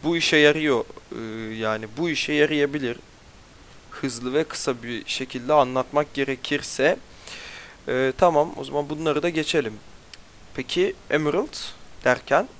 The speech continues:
Emerald, evet, Emerald eşyalar ekliyor. Ve Emerald eşyalar direkt ganimetli olarak geliyor. Bakın normal yapıyoruz bunları ve ganimetli geliyor. He, dur, dur, bir dakika,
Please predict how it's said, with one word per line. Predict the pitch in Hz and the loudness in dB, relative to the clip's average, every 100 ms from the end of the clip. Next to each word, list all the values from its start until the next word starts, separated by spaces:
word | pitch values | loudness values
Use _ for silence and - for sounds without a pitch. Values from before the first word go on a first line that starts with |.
| - | -8
Emerald, | - 123 - - - - - - | -6 -2 -2 -2 -6 -10 -12 -2
evet, | - 143 - - - | 4 4 2 -12 2
Emerald | 156 175 135 175 170 | 6 6 6 0 4
eşyalar | 156 - 143 135 127 117 - | 2 4 8 10 10 6 0
ekliyor. | 113 - 120 113 107 - - - 131 | -6 -6 -8 -8 -10 -18 -20 -4 0
Ve | |
Emerald | 135 156 190 190 180 | 4 4 6 4 4
eşyalar | 170 - 160 180 175 135 | 0 4 8 8 6 0
direkt | 180 190 147 | 4 4 8
ganimetli | 151 151 147 147 131 143 | 8 8 4 2 2 2
olarak | 127 127 123 120 | 4 4 4 0
geliyor. | - 110 110 - | -8 -8 -8 -2
Bakın | 131 127 113 | -2 -2 -4
normal | 131 143 139 127 147 - - - - - - | 0 0 4 2 0 -14 -20 -20 -20 -20 -4
yapıyoruz | 147 151 143 120 120 110 | -2 -2 -2 -2 -2 -8
bunları | 117 110 135 165 131 | -10 -4 -2 -2 4
ve | 147 175 - - - - - - - - | 6 6 4 -10 -20 -20 -20 -20 -20 0
ganimetli | 139 147 147 139 - 139 | 2 2 -2 -4 -4 -8
geliyor. | 113 101 101 - - - - - - - - - - - - | -6 -6 -8 -6 -8 -10 -16 -16 -16 -16 -18 -20 -20 -14 -12
He, | - 190 190 165 | 2 6 6 6
dur, | 160 156 | 2 -2
dur, | 143 | -4
bir | 147 | 6
dakika, | 131 - | 6 6